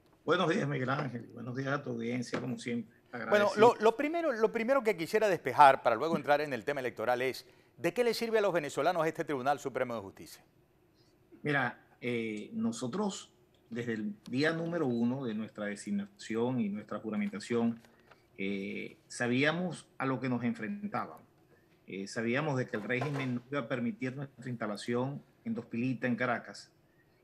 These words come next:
Speaker 1: y que finalmente hizo lo que había prometido hacer, que era perseguirnos.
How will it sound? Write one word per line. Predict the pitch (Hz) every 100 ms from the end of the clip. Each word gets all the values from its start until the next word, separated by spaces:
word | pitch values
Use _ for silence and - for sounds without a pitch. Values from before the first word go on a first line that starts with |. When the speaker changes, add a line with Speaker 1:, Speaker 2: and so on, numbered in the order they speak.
| _
Speaker 1:
y | 135 131 147 165 165 _ _
que | 139 127 113 -
finalmente | 131 123 151 156 147 170
hizo | 151 139 180
lo | 156
que | 127
había | 117 135
prometido | 151 135 117 123
hacer, | 123 - 190 113
que | 107
era | 120 -
perseguirnos. | 131 110 104 117 139 101 -